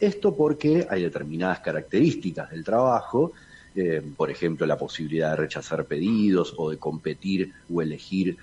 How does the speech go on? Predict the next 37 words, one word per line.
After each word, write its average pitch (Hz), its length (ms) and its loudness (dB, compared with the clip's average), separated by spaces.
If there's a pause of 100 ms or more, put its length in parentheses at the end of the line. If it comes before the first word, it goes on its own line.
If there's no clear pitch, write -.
(200)
algunas 85 520 -2
horas 113 200 2
de 135 100 2
trabajo, 151 480 4
que 151 80 2
implicaría, 117 640 2
según 76 340 -10
el 78 80 -4
punto 90 260 -2
de 101 120 6
vista 110 240 2
de 123 80 4
las 131 180 0
empresas, 165 680 2 (360)
eh, 82 240 2 (240)
que 95 60 -2
estos 90 160 -2
trabajadores 82 480 0
no 76 60 -8
están 82 480 -2
asalariados, 76 720 -2
no 82 80 -2
son 82 380 -4 (500)
empleados. 78 720 -2
Esto 135 300 0
claramente 113 500 2
está 87 160 -4
en 85 80 0
discusión 85 680 -4 (380)
en 76 140 -8
todo 92 180 4
el 104 80 4
mundo, 131 400 6
también 82 360 -2
en 110 100 4
la 113 60 4
Argentina. 151 760 2